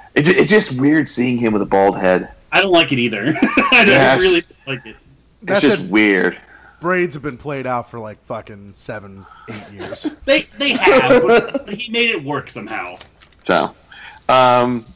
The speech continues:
Speaker 1: and then, you know, you can make him a face, you can make him a heel, whatever. And then with my next pick, uh,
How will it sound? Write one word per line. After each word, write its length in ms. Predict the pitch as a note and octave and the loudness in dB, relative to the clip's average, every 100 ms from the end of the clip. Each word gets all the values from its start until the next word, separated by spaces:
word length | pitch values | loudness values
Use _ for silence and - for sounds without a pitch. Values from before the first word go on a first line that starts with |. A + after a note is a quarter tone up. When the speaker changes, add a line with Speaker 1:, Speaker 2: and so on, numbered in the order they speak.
| - _ - | -20 _ -4
Speaker 1:
and 100 | C#3 | 2
then, 420 | D#3 C#3 C3 - - - - - | 2 2 -2 -8 -20 -20 -20 -8
you 100 | G#2 | -6
know, 40 | |
you 100 | G2+ | -6
can 100 | A2 | -4
make 100 | A2 | -4
him 120 | G2 | -4
a 40 | G2 | -6
face, 360 | - C3 B2 | 0 2 2
you 40 | - | -2
can 60 | G2 | -8
make 140 | F#2 | -8
him 80 | F#2+ | -6
a 40 | |
heel, 200 | G#2 B2 | 0 2
whatever. 380 | A#2+ A2 F#2+ - - - - | 4 2 2 -2 -12 -20 -8
And 100 | D3+ | 0
then 140 | F#3 F#3+ | 2 4
with 120 | F3 | 2
my 100 | G#3+ | 2
next 360 | G#3 G3 F#3+ - | 2 0 0 -2
pick, 400 | D3 A#2 G#2+ - _ _ - | 0 0 0 -12 _ _ 2
uh, 280 | C3+ B2+ | 4 4